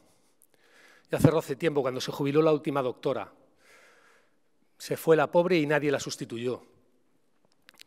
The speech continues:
El cartel sigue ahí, como testigo de, de otro tiempo en el que quizás no supimos valorar suficientemente lo que teníamos.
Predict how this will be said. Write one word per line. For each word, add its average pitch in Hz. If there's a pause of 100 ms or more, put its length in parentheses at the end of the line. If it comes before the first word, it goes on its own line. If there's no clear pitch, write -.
(100)
El 147
cartel 165
sigue 160
ahí, 151
como 131
testigo 165
de, 131
de 123
otro 147
tiempo 165
en 160
el 143
que 131
quizás 135
no 165
supimos 156
valorar 139
suficientemente 139
lo 131
que 117
teníamos. 104